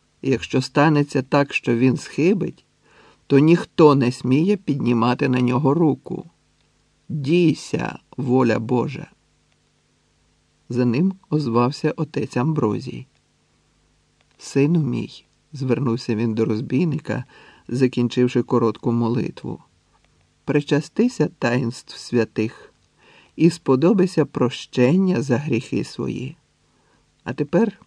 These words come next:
повторюй за мною". Увесь цей час Каспер не зводив очей з Чугая,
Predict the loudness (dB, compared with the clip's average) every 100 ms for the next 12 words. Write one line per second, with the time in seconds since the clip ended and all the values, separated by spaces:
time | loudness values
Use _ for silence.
0 | _ 0 0 2 2 2 0 0 -2 0
1 | -4 -6 -10 -14 -20 _ _ _ _ _
2 | _ _ _ _ _ _ _ _ _ _
3 | 2 2 0 -2 -6 -4 -4 -4 -6 _
4 | _ _ _ _ _ _ -2 0 -2 0
5 | 0 0 0 2 4 2 2 4 4 2
6 | 0 0 -2 -2 -6 -6 -4 -6 -8 -12